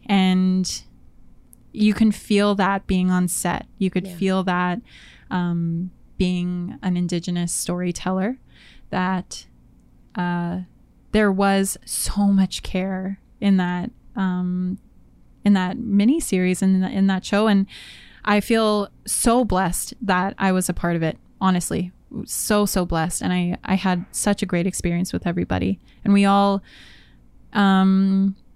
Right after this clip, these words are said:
Speaker 1: are great friends. And I hope that we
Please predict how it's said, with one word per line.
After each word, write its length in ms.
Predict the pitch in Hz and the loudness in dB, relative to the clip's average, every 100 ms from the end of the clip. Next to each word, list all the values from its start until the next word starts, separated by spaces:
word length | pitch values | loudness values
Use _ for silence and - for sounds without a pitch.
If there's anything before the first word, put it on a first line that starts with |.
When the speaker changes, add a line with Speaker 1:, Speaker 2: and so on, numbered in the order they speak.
| _ - - - _ _ _ | _ -20 -20 -20 _ _ _
Speaker 1:
are 100 | 185 | -2
great 240 | 175 180 - | 0 -4 -2
friends. 380 | 185 180 233 | 0 2 2
And 100 | 208 | 4
I 40 | 190 | 2
hope 360 | 175 202 220 | 4 2 0
that 200 | - 175 | 0 0
we 460 | 170 180 175 175 185 | 2 2 2 0 -2